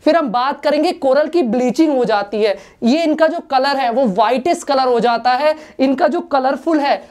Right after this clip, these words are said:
वो आपकी ब्लीच हो जाती है, उसको बोलते हैं कोरल ब्लीचिंग, वो सॉरी कोरल ब्लीचिंग, वो किस तरीके से होती है, ये सारे फैक्टर्स को हम एक एक करके समझने की कोशिश करेंगे। तो गाइस, before starting a topic, अगर मैं बात करूं अपने बारे में, this is Anirudh Malik,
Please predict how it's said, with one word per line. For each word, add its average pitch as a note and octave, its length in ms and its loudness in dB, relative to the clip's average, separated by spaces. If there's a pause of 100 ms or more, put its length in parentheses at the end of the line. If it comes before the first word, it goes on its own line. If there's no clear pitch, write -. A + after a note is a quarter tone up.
(160)
वो A3 100 2
आपकी A3+ 440 -2
ब्लीच A3 500 0
हो A3+ 100 0
जाती G#3 360 -2
है, D4+ 60 2
उसको B3+ 320 0
बोलते G#3 320 -2
हैं D#4 200 0
कोरल A#3 240 2
ब्लीचिंग, G3 500 -2 (320)
वो B3 100 4
सॉरी B3 340 -2
कोरल B3 420 2
ब्लीचिंग, A#3 580 0
वो D#4+ 100 2 (200)
किस E4 240 -2
तरीके B3+ 360 0
से C#4+ 100 0
होती A#3+ 300 0
है, E4 80 2
ये E4+ 80 0
सारे A#3 300 0
फैक्टर्स A3 440 -6
को E4+ 180 -2 (300)
हम C#4+ 160 0
एक B3 220 -2
एक C4 120 -4
करके A3+ 260 -2
समझने G#3 420 -4
की D4+ 120 0
कोशिश F#3 380 -4
करेंगे। C#3+ 380 -8 (300)
तो C#4+ 80 2
गाइस, C#4 240 2
before C#4 340 0
starting C#4+ 420 -2
a - 60 -8
topic, B3+ 300 0
अगर C#4+ 220 0
मैं D4 140 -2
बात A#3 300 -2
करूं C#4 160 2
अपने C4 240 0
बारे C4 260 0
में, C#4+ 120 -2
this A#3 220 -2
is A#3 200 2
Anirudh A#3+ 340 0
Malik, C#4+ 240 -4